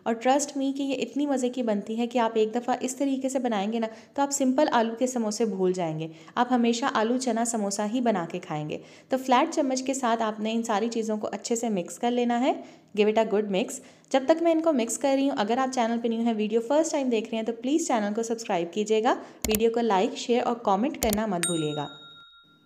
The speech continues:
अगर आपको लगे कि आपसे चम्मच से अच्छे से मिक्सिंग नहीं हो रही, तो आप हाथों का भी इस्तेमाल कर सकते हैं देसी तरीके से, कोई hard and fast rule नहीं है। तो ये अच्छे से मिक्स हो चुके हैं। यहाँ पे मैंने उबले हुए चने डाल दिए हैं, तकरीबन मैंने एक कप चने निकाले थे,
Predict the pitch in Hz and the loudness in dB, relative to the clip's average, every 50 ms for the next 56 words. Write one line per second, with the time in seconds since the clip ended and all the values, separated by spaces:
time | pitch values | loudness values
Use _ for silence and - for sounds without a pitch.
0 | _ _ _ _ _ _ _ - - 214 220 269 285 311 330 330 - 339 339 320 | _ _ _ _ _ _ _ -4 -2 0 0 2 2 2 0 0 0 2 2 2
1 | 294 294 311 320 320 330 320 - 214 214 214 - - 285 277 277 247 233 240 262 | 2 0 -2 -2 -4 -4 -2 0 0 0 0 0 -4 -2 0 0 0 0 0 -2
2 | 254 - 277 277 - 277 269 277 269 233 214 214 - 269 285 285 302 311 294 262 | 0 -2 -2 -2 -2 -4 -2 0 0 -2 -2 -2 -4 -2 0 0 0 0 0 0
3 | 262 302 320 330 311 277 254 - - 220 190 - 220 233 233 269 254 269 262 262 | 0 0 2 2 2 0 0 0 0 -2 0 0 -2 -2 -2 -2 -2 -2 -4 -2
4 | - 240 214 196 190 196 196 - 202 208 - 214 202 - - 214 233 240 226 214 | -4 -4 -2 0 -2 -2 -2 -2 -4 -2 -2 -6 -6 -4 -4 0 0 0 2 2
5 | 185 190 185 - 269 269 269 202 196 190 185 - 196 196 - 240 277 330 - - | 2 0 0 0 -2 0 2 2 2 0 -4 -4 -4 -2 2 0 0 0 -2 -12
6 | - - - _ - - 294 302 302 277 240 214 214 214 220 226 - 214 196 214 | -18 -20 -20 _ -2 0 0 0 4 4 2 4 4 2 0 0 0 0 0 -2
7 | 208 - 202 196 214 226 226 190 175 175 185 180 180 160 - - - - - _ | -2 -2 0 0 0 2 0 -2 -2 -2 -2 -2 -2 -4 -6 -8 -14 -20 -20 _
8 | _ _ _ _ _ _ _ _ _ - - 247 277 285 277 285 311 294 311 294 | _ _ _ _ _ _ _ _ _ -2 0 4 4 4 4 2 0 0 0 0
9 | 240 214 208 - - 277 269 277 277 - 277 277 277 285 269 240 208 202 247 277 | 0 0 -2 0 -2 -2 -2 -2 -6 -4 -4 -2 -2 0 2 2 2 2 0 0
10 | 285 320 302 269 254 269 262 254 247 214 240 254 269 269 262 254 262 254 247 196 | 0 0 0 2 0 0 0 0 -2 0 2 2 2 4 4 4 4 4 2 0
11 | 190 214 233 254 254 233 226 214 220 226 220 220 214 - - - - _ - 254 | 0 2 2 4 4 4 4 2 0 -2 -4 -4 -6 -8 -16 -20 -16 _ -4 -4
12 | 254 254 254 254 247 269 269 269 262 262 269 - - 254 262 262 262 302 294 294 | 0 2 2 2 4 2 2 2 2 0 0 0 2 0 0 2 2 0 0 0
13 | - 262 220 220 226 233 233 226 220 190 180 196 226 226 285 294 | 0 -2 0 0 0 0 0 2 2 2 2 2 0 2 0 0